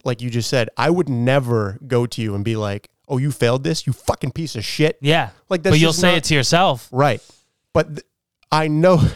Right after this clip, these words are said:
Speaker 1: I know that's not constructive.
Speaker 2: Yeah, and
Speaker 1: I
Speaker 2: you're not a
Speaker 1: know,
Speaker 2: piece of shit.
Speaker 1: I know <laughs> that's not beneficial
Speaker 2: Yeah.
Speaker 1: to anyone. So going through this and, and starting to do that, and again, like you said, new muscle at first, but once you're there,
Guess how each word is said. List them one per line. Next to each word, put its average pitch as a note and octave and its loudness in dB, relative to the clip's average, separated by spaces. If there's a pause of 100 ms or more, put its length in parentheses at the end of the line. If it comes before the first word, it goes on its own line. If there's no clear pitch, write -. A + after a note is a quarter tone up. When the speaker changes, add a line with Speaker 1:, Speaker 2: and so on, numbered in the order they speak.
(120)
Speaker 1:
I D#3+ 0
know D#3+ 2
that's C3+ -2
not C3+ -4
constructive. A#2 -6
Speaker 2:
Yeah, C#3 -4
and D3+ 2
Speaker 1:
I - 2
Speaker 2:
you're E3 2
not F3+ 4
a G3 4
Speaker 1:
know, F3 4
Speaker 2:
piece C3 2
of G#2+ -4
shit. - 0 (180)
Speaker 1:
I E3 0
know E3+ 2
<laughs> - 0
that's D3+ 0
not D3+ 0
beneficial C3 -2
Speaker 2:
Yeah. G2 -2 (200)
Speaker 1:
to - -6 (120)
anyone. A2 -2 (540)
So B2 0
going C#3+ -2
through C#3 -6
this B2+ -4
and, G#2+ -8
and A2+ -6 (420)
starting A2+ -4
to A2+ -12
do A2+ -2
that, G#2+ -4
and G#2 -10
again, G#2+ -10 (140)
like B2+ -18
you A2+ -12
said, G2+ -12
new A#2+ -2
muscle B2 -4
at A2 -6
first, B2 -2
but B2 -4
once B2+ -2
you're C#3 0
there, A#2+ -4